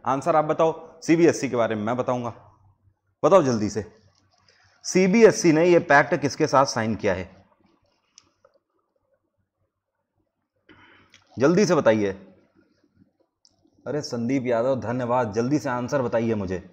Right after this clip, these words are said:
ये ना बताइए कि मैं क्या लग रहा हूं, जल्दी से आंसर बताइए। कहा तो अगर मोहब्बत करना गुनाह है तो सजा दो मुझे, जल्दी से आंसर बताओ। आईबीएम is the right answer। दो तरीके के आंसर आ रहे हैं,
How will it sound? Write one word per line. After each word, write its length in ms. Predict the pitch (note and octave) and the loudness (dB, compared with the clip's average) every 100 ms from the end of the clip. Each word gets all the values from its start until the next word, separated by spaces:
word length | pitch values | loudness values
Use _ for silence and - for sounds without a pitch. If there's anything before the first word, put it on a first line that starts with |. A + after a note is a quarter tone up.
| _ _ _ _ _ _ _ _ | _ _ _ _ _ _ _ _
ये 240 | G2+ D3+ C#3+ | -4 -2 -2
ना 140 | C#3+ | -2
बताइए 420 | C3 B2+ C3+ C#3 | 0 0 0 0
कि 120 | B2+ | -2
मैं 160 | B2 A#2 | -4 -4
क्या 160 | A#2+ A2+ | 0 0
लग 180 | G#2+ F#2+ | 0 -2
रहा 80 | |
हूं, 120 | F#2+ F2+ | -6 -4
जल्दी 260 | A#2 C#3 | -2 -2
से 100 | C3 | -2
आंसर 280 | B2 A#2 B2 | -4 -2 -4
बताइए। 400 | G#2 F#2+ F2 E2 _ _ _ _ _ _ _ _ | -4 -6 -8 -12 _ _ _ _ _ _ _ _
कहा 200 | A2+ C#3 | -4 -4
तो 420 | D3+ D#3+ C#3 F2+ - | -4 -4 -4 -8 -10
अगर 200 | A#2 C#3 | -6 -4
मोहब्बत 460 | A#2+ A2 A2 C3+ - | -4 -8 -6 -8 -6
करना 280 | A#2+ B2+ C3 B2+ - _ _ - | -10 -6 -6 -8 -16 _ _ -8
गुनाह 260 | A2+ C3 A2+ | -6 -4 -4
है 220 | A#2 A#2 - - | -6 -6 -12 -16
तो 60 | A2+ | -12
सजा 300 | A2+ C3 A#2 | -6 -6 -4
दो 140 | G#2 | -6
मुझे, 340 | F2+ F2 E2 - F#2 | -8 -12 -16 -18 -8
जल्दी 280 | C3+ E3 | -6 -6
से 200 | A2+ E2+ - _ A#2+ | -8 -12 -16 _ -12
आंसर 260 | B2 C3+ | -8 -6
बताओ। 260 | G#2 F2 - _ _ _ _ _ _ _ - | -6 -8 -14 _ _ _ _ _ _ _ 2
आईबीएम 400 | C3+ F3 A#3 G#3+ | 4 8 6 6
is 100 | D3 | 4
the 120 | D3+ | 6
right 200 | C3 C3+ | 4 4
answer। 260 | C3 C3 F#3+ | 0 2 2
दो 200 | C3+ F3 | 6 4
तरीके 360 | D#3+ C#3 C3+ D3 | 6 2 2 2
के 60 | |
आंसर 300 | C#3 C3+ C#3+ | 2 4 6
आ 80 | C3 | 6
रहे 120 | C3+ E3 | 6 4
हैं, 160 | - | 0